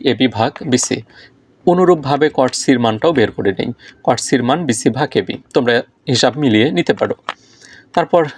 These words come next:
যে মানটা দেওয়া আছে, এটা লিখে নিলাম, cot A plus cot B সমান হচ্ছে টু cot C। তারপর মান বসাই, কট এর মান এবি ভাগ বিসি, কট বির মান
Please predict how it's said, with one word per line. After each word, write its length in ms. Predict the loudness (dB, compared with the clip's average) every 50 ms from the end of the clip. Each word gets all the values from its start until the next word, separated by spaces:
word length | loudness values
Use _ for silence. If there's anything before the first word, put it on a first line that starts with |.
| -6 -2
যে 240 | 0 2 2 2 2
মানটা 320 | 2 0 -2 -2 0 0
দেওয়া 260 | 2 2 4 2 2
আছে, 180 | 0 -2 -2 -2
এটা 160 | -2 -2 -2
লিখে 200 | -2 -2 -2 -2
নিলাম, 300 | -2 0 0 -2 -2 -4 -10 _ -20 -20 -20 _ _ 0
cot 180 | 0 0 0 -2 -6 -6 -2
A 140 | 0 2 2 2 0 0 _
plus 260 | 0 2 2 2 0 -4 -4 -2
cot 160 | 0 0 0 0 -2 -2
B 20 | 0 0 0 -2
সমান 300 | -4 -2 0 0 0 0
হচ্ছে 300 | -4 -6 -6 -4 -4 -2
টু 120 | 0 0
cot 260 | 0 0 0 -2 -2 -2 -2 -2
C। 0 | -4 -4 -6 -10 -16 _ _ -20 _ _ -20 -12 _ -4
তারপর 340 | -4 -2 0 0 0 0 -2 -2
মান 180 | -2 -2 0 0
বসাই, 340 | -2 -2 -2 -2 -2 -2 -6 _ _ _ _ _ _ _ 0
কট 300 | 2 2 2 2 0 -2
এর 260 | 0 2 2 2 2
মান 280 | 2 0 0 -2 -4 -10 _ _ _ 0
এবি 240 | 0 2 2 0
ভাগ 220 | 0 0 0 -2 -2
বিসি, 440 | -2 -2 -4 0 0 0 0 0 -2 _ _ _ _ _ _ _ _ _ 0
কট 360 | 2 2 2 2 0 -6 -2
বির 220 | 0 2 2 4 2
মান 220 | 2 0 0